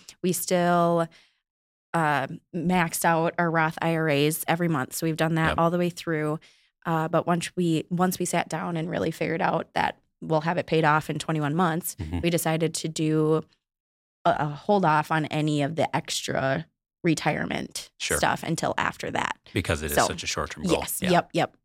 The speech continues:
Speaker 1: So
Speaker 2: Yeah.
Speaker 1: we decided just really be gazelle intent still,
Speaker 2: Yep. Yep.
Speaker 1: pay off the debt, and then kinda dig into more of the retirement stuff after.
Speaker 2: Sure. That wouldn't make sense if you knew this was gonna take ten years and
Speaker 1: Right.
Speaker 2: you couldn't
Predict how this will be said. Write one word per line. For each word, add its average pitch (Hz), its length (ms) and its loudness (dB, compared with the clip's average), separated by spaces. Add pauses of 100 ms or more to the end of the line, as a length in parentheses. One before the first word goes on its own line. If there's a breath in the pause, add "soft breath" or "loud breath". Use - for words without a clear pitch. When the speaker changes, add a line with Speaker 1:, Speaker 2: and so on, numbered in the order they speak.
Speaker 1:
So - 140 0
Speaker 2:
Yeah. - 40 2
Speaker 1:
we 165 80 0
decided 160 480 0
just - 480 -6
really 170 260 4
be 160 140 0
gazelle 156 320 2
intent 269 320 0
still, 277 340 0
Speaker 2:
Yep. 269 80 -4 (140)
Yep. 180 140 4
Speaker 1:
pay 185 160 4
off 175 180 -2
the 180 80 -2
debt, 156 380 -2
and 156 200 0
then 151 220 -2
kinda 147 320 -2
dig 139 220 -4
into 151 400 -4
more 156 260 -2
of - 60 -4
the 92 80 -6
retirement - 480 -4
stuff - 240 -6
after. - 340 -6 (160)
Speaker 2:
Sure. 78 240 0 (220 loud breath)
That 127 120 2
wouldn't 104 200 2
make 82 160 -2
sense 82 460 -4
if - 440 -6 (140)
you 92 100 0
knew 85 160 -2
this 78 220 -4
was 82 100 -12
gonna 78 160 -14
take - 220 -10
ten 78 240 -6
years 73 340 -8
and 180 180 2
Speaker 1:
Right. 160 200 0
Speaker 2:
you 82 100 -8
couldn't 73 460 -6